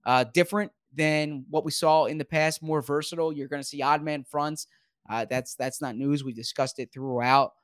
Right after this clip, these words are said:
the, the preseason, but Jonathan Gannon has kept a lot in his pocket. There's a reason why they didn't play the starters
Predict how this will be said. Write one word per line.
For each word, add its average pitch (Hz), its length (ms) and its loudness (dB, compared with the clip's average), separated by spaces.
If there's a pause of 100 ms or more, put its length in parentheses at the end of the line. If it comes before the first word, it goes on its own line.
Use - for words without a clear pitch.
(300)
the, 131 280 -2 (160)
the 131 180 -4
preseason, 143 800 -8
but 151 340 2 (220)
Jonathan 160 400 4
Gannon 147 300 2
has 143 240 -2
kept - 300 0
a 143 40 4
lot 139 400 4
in 143 120 -4
his 123 120 -6
pocket. 151 460 0
There's 135 160 -8
a 127 40 -12
reason 143 300 -6
why 139 80 0
they 135 100 -4
didn't 135 160 -6
play 135 140 -8
the 131 80 -14
starters 139 480 -4